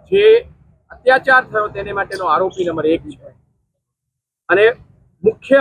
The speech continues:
આરોપી એ district superintendent of police હોય, એની હાથ નીચે કામ કરતા ઓફિસરોને તપાસ સોંપાય કે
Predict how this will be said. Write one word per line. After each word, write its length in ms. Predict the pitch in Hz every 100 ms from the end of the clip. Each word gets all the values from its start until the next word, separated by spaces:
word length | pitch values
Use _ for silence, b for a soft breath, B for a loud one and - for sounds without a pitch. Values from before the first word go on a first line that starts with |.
| 247
આરોપી 440 | 247 247 247 240 233 -
એ 120 | 214
district 300 | 214 - 151 -
superintendent 580 | - 214 - 202 202 202
of 40 | 185
police 240 | 185 175 -
હોય, 380 | 208 233 196 123 - - - _ _ _ _ _ 180 196
એની 400 | 233 254 254 175
હાથ 260 | 190 - - 466
નીચે 260 | - - 220 - 180
કામ 240 | 208 208
કરતા 420 | 196 185 - 190 190 190 165
ઓફિસરોને 1300 | 170 214 - 180 175 127 - - - - - - 190 208 185
તપાસ 340 | - 233 233 -
સોંપાય 440 | 220 214 196 165 151 - - -
કે 60 | -